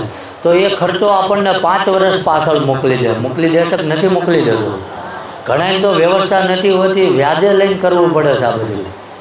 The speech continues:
કરે છે કે નથી કરતા? તો અહીં વિચાર કરી લો, દાડો ઉગે ને દસ જાનું આવે છે તો વગર માગ્યે કોણ ચલાવતું હોય છે? કોણ ચલાવતું હોય છે?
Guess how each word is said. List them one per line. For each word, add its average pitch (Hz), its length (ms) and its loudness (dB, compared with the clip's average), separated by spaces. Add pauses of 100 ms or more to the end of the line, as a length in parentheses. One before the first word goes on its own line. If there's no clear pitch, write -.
(920)
કરે 180 220 2
છે 226 120 2
કે 208 100 0
નથી 214 240 2
કરતા? 208 400 2 (1400)
તો 160 80 0
અહીં 170 420 2
વિચાર 185 340 2
કરી 180 220 2
લો, 180 220 4
દાડો 165 380 2
ઉગે 165 200 2
ને 156 100 0
દસ 156 380 0
જાનું 135 460 2
આવે 131 220 2
છે 110 200 -2 (440)
તો 120 80 0
વગર 139 440 0
માગ્યે 143 300 0
કોણ 151 340 -2
ચલાવતું 104 580 -4
હોય 92 140 -2
છે? 87 340 -10 (3500)
કોણ 226 240 0
ચલાવતું 202 520 2
હોય 139 120 4
છે? 107 220 -4